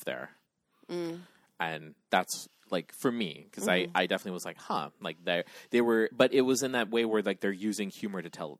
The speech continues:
Speaker 1: to, to make a point.
Speaker 2: Mm-hmm.
Speaker 1: Like, it wasn't just, like, slapsticky funny
Speaker 2: Yeah, yeah, yeah.
Speaker 1: beca-, for, for, for, just for the laugh.
Speaker 2: Uh-huh.
Speaker 1: Like, they're using the humor, they're using humor to make a point, to set up a w-,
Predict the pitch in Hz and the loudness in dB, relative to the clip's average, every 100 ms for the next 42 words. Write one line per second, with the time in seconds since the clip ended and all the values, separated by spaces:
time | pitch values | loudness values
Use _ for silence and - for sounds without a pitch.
0 | - 107 - - - 98 - - - - | -12 -12 -12 -16 -10 -8 -8 -10 -12 -16
1 | - - 202 185 175 185 - - 101 95 | -12 -6 -4 -2 -4 -4 -4 -2 0 0
2 | 92 92 90 85 78 - 76 73 - - | -2 -4 -6 -4 -4 -8 -10 -12 -10 -8
3 | 87 80 - - - 170 - 160 196 190 | -6 -8 -10 -12 -12 -10 -8 -6 -2 0
4 | 175 170 165 151 151 - - 120 - - | 2 0 -2 -4 -6 -10 -4 -4 -4 -6
5 | 85 78 71 - - - _ - 92 80 | -4 -2 -4 -10 -20 -20 _ 0 0 0
6 | 78 76 - - - 92 85 - 90 82 | -4 -8 -12 -12 -4 -4 -4 -8 -8 -8
7 | 80 76 123 - 180 165 170 101 92 82 | -6 -8 -8 -8 -4 -4 -4 0 0 -2
8 | 85 98 92 90 82 82 80 - - 85 | -4 -4 -2 -4 -6 -10 -14 -12 -8 -8
9 | - 92 87 82 - 107 95 101 107 98 | -8 -8 -8 -8 0 0 2 -2 -4 -6
10 | 87 92 82 78 78 - - _ - 107 | -10 -12 -12 -12 -14 -18 -20 _ -10 -8
11 | 87 90 - - - 80 71 - - 117 | -6 -8 -8 -14 -12 -10 -10 -16 -10 -6
12 | - 104 82 82 - - 92 80 | -4 -2 -2 -4 -6 -6 -8 -6